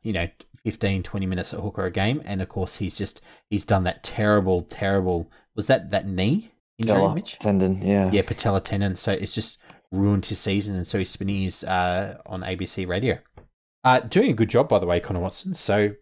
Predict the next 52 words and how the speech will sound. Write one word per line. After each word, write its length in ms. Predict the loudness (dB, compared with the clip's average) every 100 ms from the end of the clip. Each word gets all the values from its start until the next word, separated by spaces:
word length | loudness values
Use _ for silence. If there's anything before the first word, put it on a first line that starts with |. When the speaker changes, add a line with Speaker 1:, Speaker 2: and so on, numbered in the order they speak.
| -6
Speaker 1:
you 80 | -2
know, 120 | -2
hopefully 360 | 0 -2 -2
he's 80 | -4
got 120 | -4
a 40 | -6
future 400 | -6 -8 -6 -4
in 80 | 0
media, 240 | 2 0
'cause 180 | -2 -6
by 160 | -2
the 80 | -2
sounds 300 | 0 -2 -2
of 80 | -4
it, 100 | -4
Mitch, 220 | -4 -6
he 300 | -6 -6 -6 -4
won't 200 | -4 -2
have 100 | -2
much 240 | -2 -4
of 60 | -12
a 20 |
future 320 | -10 -8 -4
in 80 | -2
the 140 | 0
N 100 | 0
R 160 | 2 2
L 140 | 2
unless 180 | 0 -4
he 80 | -4
gets 140 | -6
very 180 | -4 0
lucky. 320 | 0 -2 -10 _ _ _ _ _ _ _
Speaker 2:
I 80 | -4
hope 240 | 0 2 4
he 80 |
makes 240 | 4 4 0
a 40 |
comeback, 400 | 0 2 2 2
but 120 | 0
it's 100 | 0
a 80 | 0
really 360 | 0 4 4 4
tough 260 | 0 -2
one 100 | -2 -4
to 60 |
come 220 | -4 0
back 160 | 0 0
from. 260 | -4 -6 -6 _ _
Speaker 1:
Gross. 480 | 0 0 0 -4 -8 -20 -20 -20 _
All 80 | 2
right. 200 | 2 2